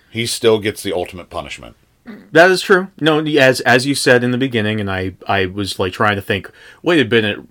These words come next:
Speaker 2: wait a minute, Homer," and I was like, "Oh no, he does die."
Speaker 1: Yeah.
Speaker 2: Yeah, every, every rapist does, uh, die in this,
Speaker 1: Yeah.
Speaker 2: in this movie.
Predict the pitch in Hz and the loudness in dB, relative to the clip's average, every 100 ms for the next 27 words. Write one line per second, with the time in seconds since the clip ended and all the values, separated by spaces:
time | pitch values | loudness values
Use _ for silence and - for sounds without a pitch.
0 | - 160 110 95 82 - 170 135 113 117 | -2 0 0 -2 -6 -4 -2 0 -2 -2
1 | 104 107 143 147 151 113 123 139 110 95 | -4 -2 -2 0 -2 -4 -4 -4 -4 -8
2 | 82 - - 120 107 123 98 127 135 131 | -8 -12 -12 -8 0 2 4 4 2 0
3 | 123 120 117 123 117 107 107 110 - - | 2 0 2 2 2 0 -2 -2 -6 -8
4 | 107 104 95 90 - 92 92 87 87 85 | -8 -4 -4 -4 -8 -4 -4 -4 -4 -6
5 | 85 82 90 160 135 - 110 123 160 - | -6 -8 -6 -4 -4 -4 -8 -8 -10 -10